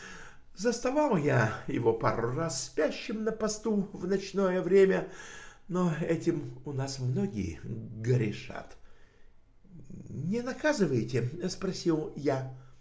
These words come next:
"По уставу, конечно, положено", признал Клод, "но всё же мы тут не на военной службе". Холмс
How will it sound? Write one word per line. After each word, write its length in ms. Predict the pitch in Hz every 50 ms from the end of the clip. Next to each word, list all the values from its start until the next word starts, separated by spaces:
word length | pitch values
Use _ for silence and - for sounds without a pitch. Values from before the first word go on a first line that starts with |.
| - - - - - - - - - -
"По 80 | - 143
уставу, 540 | - - - - - 120 117 214 196 - -
конечно, 680 | - - 85 92 117 123 127 - - 107 117 - - - - - - - - - - -
положено", 880 | - 78 - 82 82 113 147 185 202 202 190 - 64 64 - - - - - - - - - - -
признал 600 | - 151 143 - 117 120 117 104 98 - - - -
Клод, 440 | 139 123 107 95 - - - - -
"но 340 | 175 - 208 226 220 214 202
всё 320 | 160 - - - 233 220
же 140 | 175 170 170
мы 160 | 175 220 233
тут 380 | 202 - 147 131 - - - - - - - - - - - - - -
не 200 | 180 220 240 226
на 140 | 202 202
военной 680 | 170 151 135 127 160 196 220 226 214 160 120 107 92 90
службе". 640 | - - - - - - - - - 50 - - - - - - - - - - - - - - - - - - - -
Холмс 520 | - - 220 226 226 220 202 202 - -